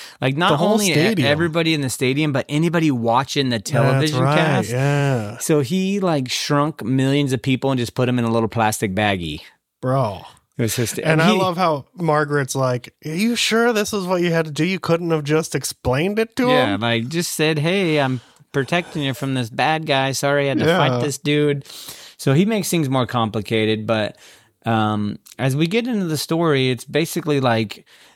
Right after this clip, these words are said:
Speaker 1: this main dude is sending people to, to destroy him and, and,
Speaker 2: Yeah.
Speaker 1: a-, and because of his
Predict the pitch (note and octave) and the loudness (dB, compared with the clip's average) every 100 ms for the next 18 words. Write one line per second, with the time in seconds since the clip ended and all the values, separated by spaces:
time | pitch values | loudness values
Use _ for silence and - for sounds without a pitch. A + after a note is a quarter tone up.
0 | - B2+ B2 - C#3 C#3 C#3+ D3 C3+ C#3 | -2 0 0 -2 -2 0 0 0 2 2
1 | C3+ A#2+ A2+ - C3 B2+ B2 B2+ A#2 A#2 | 2 2 0 0 0 0 0 0 0 2
2 | A2+ - A#2 A2 G#2+ E2+ - - - A2+ | 0 0 0 0 0 -2 -8 -6 0 0
3 | G#2+ - A#2+ A2 G2+ F#2 F#2 F#2 - G2 | 0 -2 0 2 2 0 0 -2 -2 0
4 | G2 C#3 C3 G2+ F#2+ G#2+ G2+ G2+ F#2+ F#2+ | 2 2 2 0 -4 -2 0 0 0 0
5 | G#2 - G2+ G2 G2 - _ - - G#2 | -2 0 0 0 -4 -8 _ -14 -4 0
6 | G2+ G2+ G#2+ B2+ A#2+ A2 G#2 G2 G2 | 0 0 -4 -2 0 2 0 -4 -8